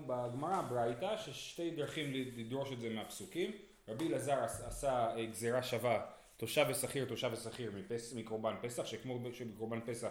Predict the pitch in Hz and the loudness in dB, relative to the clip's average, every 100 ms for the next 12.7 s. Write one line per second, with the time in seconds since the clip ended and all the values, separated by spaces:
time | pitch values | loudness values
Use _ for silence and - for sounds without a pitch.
0 | - - - - 113 120 117 113 131 117 | -6 -16 -20 -4 2 4 4 2 2 2
1 | 113 117 110 110 110 107 104 101 - - | 2 -2 -4 -4 -2 0 0 -4 -8 -20
2 | - 104 104 107 107 107 - 113 110 143 | -20 -10 -4 -2 -2 -6 -4 -2 0 0
3 | 151 135 120 107 135 120 113 117 110 110 | 0 0 0 -2 -2 -2 0 0 2 0
4 | 104 - 104 95 107 98 - 90 147 214 | -2 -4 -4 -4 -4 -6 -8 -4 -2 -2
5 | - - - 104 120 127 247 196 170 175 | -4 -14 -6 -2 -2 -2 0 4 6 6
6 | 175 170 185 185 - 220 185 156 180 165 | 2 2 0 0 0 -2 0 4 4 2
7 | 160 165 190 165 135 143 131 120 113 117 | 2 2 2 2 0 0 2 2 0 0
8 | 110 107 107 95 95 80 - - - - | 0 -2 -4 -4 -6 -6 -10 -12 -10 -6
9 | - 110 131 165 160 151 120 156 175 170 | 0 2 2 0 0 0 2 4 4 4
10 | 131 107 107 104 104 110 143 135 107 95 | 6 6 2 0 0 2 2 4 2 0
11 | 90 98 - 113 143 190 135 113 113 110 | -2 -4 0 2 2 2 0 -2 -2 -2
12 | 127 127 127 117 110 98 127 | -2 0 0 0 -2 -2 -2